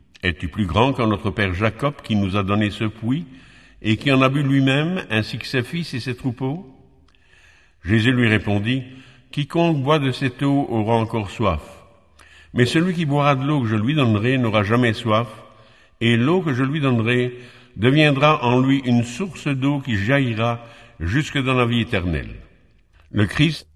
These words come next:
fait allusion ici au Saint-Esprit, à ces fleuves d'eau vive qui couleront du sein de ceux qui croient. Il se réfère à cette puissance qui rendra la vie au corps mortel de chaque chrétien. La femme lui dit, « Seigneur,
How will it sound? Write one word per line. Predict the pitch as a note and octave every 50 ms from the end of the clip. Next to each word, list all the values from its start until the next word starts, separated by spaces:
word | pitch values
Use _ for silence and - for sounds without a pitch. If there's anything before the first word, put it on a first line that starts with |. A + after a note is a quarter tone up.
| - _ _ _ _ _ _
fait | - - C#3 C#3
allusion | - C#3+ C#3+ D3 C#3 D#3 E3+ D3+ C#3+
ici | B2 A2 - F#3
au | C#3 A2+ F#2+
Saint-Esprit, | - E3 D#3 C3+ - A#2+ G#2 - - - - C#3+ F#3 F3+
à | A#2 G2
ces | - - F#2
fleuves | - - - C#3 D3 D3 A#2+ G2+
d'eau | F#2 G2+ A2 G#2+
vive | G2 G2+ A#2+ C3+ C#3 C#3+ C3+ - _ _ - - - _ _ _ -
qui | - G#2+ G2+
couleront | - - G3 G3 D#3+ C3+ D3+ E3 E3+ D#3+
du | C3+ C3 A2+
sein | - - - D#3 C#3+ D#3 D3+ C#3+ - -
de | - F2 G#2
ceux | G#2 - - B2+ A#2
qui | - - G#2
croient. | - - - F#2+ E2 B1+ B1 _ _ _ _ _ _ - - - - - _ - -
Il | G2 E2+
se | - -
réfère | F#2+ G2+ G#2+ - C3+ C3 A2
à | G#2+
cette | F#2 - G#2+ F2+ -
puissance | - A#2 G#2+ - - C3+ C#3+ D3+ -
qui | - - F#2
rendra | F2 A2 A#2+ A#2 B2+ B2+
la | A#2+ A2 G#2+
vie | A2 A#2+ B2
au | G#2+
corps | F#2+ - A2 G2+ G2+
mortel | G#2+ G#2 G2 - - A#2+ A#2 A#2 A#2 A#2+ A2+ _ - - - - - -
de | F2 G#2 G2+
chaque | - - - D#3 - -
chrétien. | - A2+ B2+ A2+ - - - D2+ C2 A#1+ - _ _ _ _ _ _ _ - _ _ _ _ _ _ _ _ _ _ _ -
La | - B2 C3
femme | - G3 F#3+ F#3+ F3+
lui | D#3+
dit, « | D#3 D#3+ F3 - - - _ -
Seigneur, | - - - E3 D3+ C3 G2+ E2+ D2 C2+ -